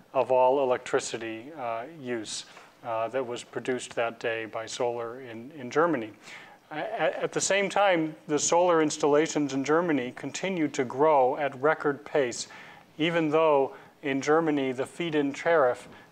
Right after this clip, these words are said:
is now, uh, being brought down very systematically. Yet still, there's growth, and there's a lot of potential still in Germany to have more, uh, installed solar capacity. So, uh, those are very exciting facts about, uh, what's happening.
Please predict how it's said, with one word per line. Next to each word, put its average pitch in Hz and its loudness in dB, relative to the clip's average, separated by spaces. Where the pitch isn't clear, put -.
is 143 -4
now, 139 4
uh, 131 4
being 135 0
brought 135 2
down 135 4
very 127 0
systematically. 131 -4
Yet 131 0
still, 135 2
there's 135 0
growth, 135 0
and 139 0
there's 143 0
a 139 2
lot 156 4
of 143 0
potential 151 -2
still 123 0
in 139 0
Germany 135 2
to 123 -10
have 127 -2
more, 131 0
uh, 127 4
installed 131 2
solar 123 2
capacity. 131 0
So, 147 4
uh, 139 4
those 185 4
are 175 4
very 170 4
exciting 151 4
facts 143 4
about, 131 4
uh, 139 0
what's 139 0
happening. 143 0